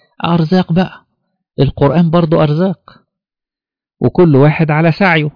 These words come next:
اللي بياخد عشرة آلاف دولار يقول لك: "لا، أصل أنا هد-، درست وخ-، وخدته وأنا صغير، وبابا علمني وخدت شهادة، وتيتا رجعت، آه، كانت بتراجع لي، وسافرت بره، ورحت جوه، وعملت ماجستير فين، وجبت الدكتوراه منين،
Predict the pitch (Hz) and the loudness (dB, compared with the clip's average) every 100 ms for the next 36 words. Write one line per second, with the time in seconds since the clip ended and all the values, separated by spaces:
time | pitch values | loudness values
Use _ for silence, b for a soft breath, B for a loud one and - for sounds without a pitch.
0 | - 135 131 156 135 143 - - 151 135 | -4 -2 0 0 0 0 -2 0 -2 2
1 | 143 156 165 151 160 - 131 - 156 160 | 2 4 4 2 0 -2 -4 -2 0 2
2 | 131 123 113 117 113 110 110 156 - _ | 0 0 2 2 2 2 2 2 0 _
3 | 127 110 - 113 113 110 127 151 - 131 | -4 -4 -2 -2 0 0 0 0 0 -2
4 | 117 110 135 127 110 113 156 151 143 131 | 0 2 2 0 0 0 2 2 2 0
5 | 113 139 113 101 107 147 156 139 123 131 | 0 2 2 0 2 2 2 2 0 0
6 | 135 123 - 110 143 160 139 120 - 143 | -4 -6 -4 -2 0 0 0 -2 -2 -2
7 | 127 117 110 104 104 104 - - 135 123 | 0 0 0 0 -2 -2 -6 -8 -4 -2
8 | 120 117 120 107 107 107 107 165 165 147 | -2 -4 -6 -6 -4 -4 0 2 2 0
9 | - B B 113 117 113 151 - 120 165 | -4 B B -2 -2 0 0 0 2 2
10 | 170 156 151 131 156 - 123 151 190 175 | 2 0 0 0 -4 -4 0 4 4 4
11 | 165 147 127 151 151 139 131 123 - 165 | 4 2 0 -2 -2 0 0 0 -2 -6
12 | 131 175 175 165 139 160 - 127 123 151 | -4 -2 -2 -2 -2 -2 -2 -4 -2 0
13 | 170 165 160 175 190 | 0 0 0 0 0